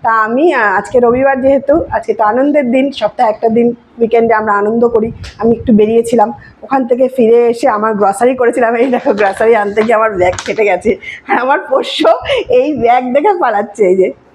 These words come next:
না, ভয় কিসে? ওই যে পালিয়ে যাচ্ছে, দেখেছেন? দেখুন, এবার গ্রসারি যে অনেক কিছু ঘরে কম ছিল,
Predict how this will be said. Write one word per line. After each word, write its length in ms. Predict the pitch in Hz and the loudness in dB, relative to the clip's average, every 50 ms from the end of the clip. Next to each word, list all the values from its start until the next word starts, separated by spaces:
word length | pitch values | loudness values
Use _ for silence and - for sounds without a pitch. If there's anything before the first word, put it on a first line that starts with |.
| _ - 294 | _ -4 -2
না, 120 | 320 427 571 605 605 587 605 - _ _ _ _ _ _ - 285 | 0 0 0 -2 -4 -10 -16 -16 _ _ _ _ _ _ -2 0
ভয় 200 | 339 403 508 440 | 0 0 2 2
কিসে? 420 | 480 466 - 403 277 208 - 247 - | 0 0 2 2 0 0 0 -2 0
ওই 80 | - 427 | 0 2
যে 80 | 185 - | 0 0
পালিয়ে 280 | - - - - 151 | -2 -2 -4 -2 -4
যাচ্ছে, 180 | 165 - - 196 | -4 -4 -2 -2
দেখেছেন? 360 | 285 370 453 - - 190 180 185 - - - - - - - | 0 0 0 0 0 -2 -4 -4 -8 -16 -20 -18 -14 -6 -2
দেখুন, 320 | 196 190 190 196 170 170 - - - - - | -2 0 0 0 -2 -2 -4 -10 -10 -8 -4
এবার 320 | - 208 233 277 370 359 | -2 0 0 0 -2 0
গ্রসারি 500 | 262 247 185 294 285 - 254 254 269 240 | 0 0 -2 -2 -2 -2 0 0 0 0
যে 160 | 262 311 330 - - - - - - | 0 0 0 0 -4 -10 -12 -6 -2
অনেক 280 | - 240 320 349 - | 0 0 0 0 0
কিছু 260 | - 269 - - 247 | -2 -2 0 0 -2
ঘরে 380 | - 165 180 190 220 240 - - - _ | 0 2 0 2 2 0 -2 -8 -16 _
কম 240 | - 220 208 208 220 214 | -2 -2 -2 -2 -2 -6
ছিল, 300 | - - 196 180 170 | -6 -2 -2 0 2